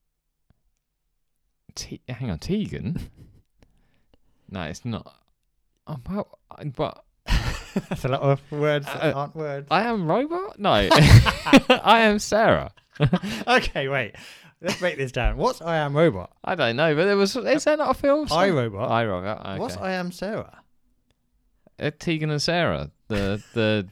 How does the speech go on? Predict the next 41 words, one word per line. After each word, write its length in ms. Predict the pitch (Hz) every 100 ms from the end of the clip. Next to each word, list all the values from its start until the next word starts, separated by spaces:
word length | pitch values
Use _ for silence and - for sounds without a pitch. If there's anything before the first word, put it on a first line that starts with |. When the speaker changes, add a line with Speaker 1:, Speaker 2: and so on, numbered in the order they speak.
| _
Speaker 2:
<laughs> 120 | -
Speaker 1:
pop 320 | - 135 - -
duo. 440 | 90 80 71 78 90 _ _ - - - - 240
Um, 460 | - 120 120 120 127 -
Speaker 2:
<laughs> 100 | -
I 60 |
don't 80 | 185
Speaker 1:
I 140 | 143 156
Speaker 2:
know 100 | 180
Speaker 1:
am, 40 |
Speaker 2:
that 160 | 165 143
pop 120 | 151
Speaker 1:
I 40 | 160
am 120 | 156
Speaker 2:
duo. 100 | 151
Speaker 1:
Legend. 540 | 147 160 180 220 240 -
Speaker 2:
Yes. 600 | 247 - 415 - - -
Speaker 1:
Oh, 60 | 139
hang 260 | 185 208
on. 180 | 135 110
What 140 | 156 185
was 140 | -
Tegan? 480 | - 220 233 95 - - - - _
Speaker 2:
Chrissy 260 | - 190 170
Teigen, 600 | 165 226 208 214 214 247 _ _
her 120 | 117
husband, 580 | 117 160 160 170 165 170
Speaker 1:
Oh, 220 | 180 185
Speaker 2:
the 60 | 139
Speaker 1:
fuck 100 | 135
Speaker 2:
opposite 280 | 254 175 131
Speaker 1:
me. 160 | 240 233
Speaker 2:
of 60 | 104
her. 340 | 117 117 - -
<laughs> 40 | - - _ _ _ _ - _ _ _ _ _ _ _ _ -
It's 300 | 285 - 339
of 80 | 359
course 280 | 440 453
John 240 | 427 233 226
Legend. 560 | 240 226 214 180 143
Speaker 1:
Ah. 100 | 131